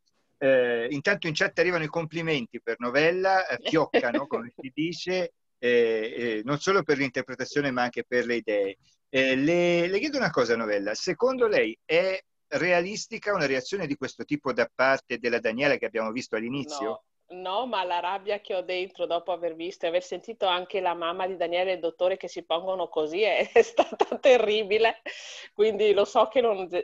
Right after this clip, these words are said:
Speaker 2: che non, sì, che Daniela non farebbe mai una cosa del genere, ma,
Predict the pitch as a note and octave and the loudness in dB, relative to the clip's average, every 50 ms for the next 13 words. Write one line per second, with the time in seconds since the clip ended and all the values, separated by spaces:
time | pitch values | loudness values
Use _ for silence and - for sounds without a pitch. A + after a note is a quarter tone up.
0 | - - D#3 D3+ - - D#3+ D3+ D#3 D3+ D3+ D3+ C#3+ D3 C#3+ C#3+ C#3 C#3 C#3 - | -4 -6 -8 -8 -6 -6 -4 -2 -2 -2 -2 -4 -6 -8 -10 -10 -10 -12 -14 -16
1 | - - - D#3 - E3 D#3 D3+ C#3+ D3+ D3+ D3+ D3+ D3+ D3+ - - D#3 D3 D3+ | -18 -16 -16 -8 -4 -2 0 0 0 0 -2 -2 -2 -2 -4 -4 -4 -4 -4 -4
2 | C#3+ C#3+ C#3+ C#3+ C#3+ C#3+ - C#3+ C#3+ C#3+ C#3+ C#3 C#3+ C#3 C#3 C#3 C3 C#3 C3+ C3+ | -6 -6 -6 -6 -8 -6 -6 -6 -6 -6 -8 -8 -12 -12 -12 -12 -12 -12 -14 -14
3 | C#3 C#3 C#3 C#3+ C#3 C3+ C3 | -12 -10 -10 -10 -10 -12 -12